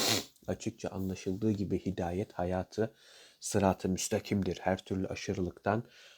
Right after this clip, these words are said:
uzak olan istikamet yoludur. Bunun zıttı ise aynı surede mağdupların, kahra ve gazaba uğrayanların, zallinlerin,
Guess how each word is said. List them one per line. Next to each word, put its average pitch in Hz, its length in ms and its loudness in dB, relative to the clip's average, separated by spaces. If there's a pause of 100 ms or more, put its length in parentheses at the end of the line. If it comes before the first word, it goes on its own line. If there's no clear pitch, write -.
(140)
uzak 101 400 2
olan 95 340 4
istikamet - 760 -4
yoludur. 95 360 -2
Bunun 95 260 0
zıttı - 480 -4 (140)
ise - 340 0 (500)
aynı 95 280 6
surede 95 560 2
mağdupların, 95 1080 2 (400)
kahra 98 400 2
ve 92 180 2
gazaba 92 560 4
uğrayanların, 92 840 0 (220)
zallinlerin, 92 1120 2